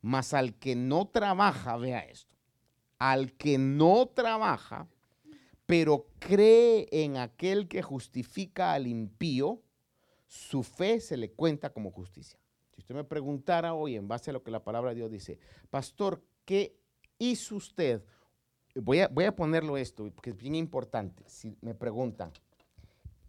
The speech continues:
"¿Qué hizo?". Vamos a ver. Acá. A ver. "¿Qué hizo usted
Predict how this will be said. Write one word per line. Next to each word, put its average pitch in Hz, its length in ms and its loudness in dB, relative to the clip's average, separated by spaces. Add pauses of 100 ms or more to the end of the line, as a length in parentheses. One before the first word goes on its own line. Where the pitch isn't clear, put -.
(420)
"¿Qué 233 400 0
hizo?". 220 640 -8 (2750)
Vamos 82 240 -12
a - 40 2
ver. 98 260 -6 (1200)
Acá. - 180 -18 (1160)
A - 120 -20
ver. - 120 -20 (1900)
"¿Qué 226 380 -2
hizo 220 720 -6 (920)
usted 147 640 -6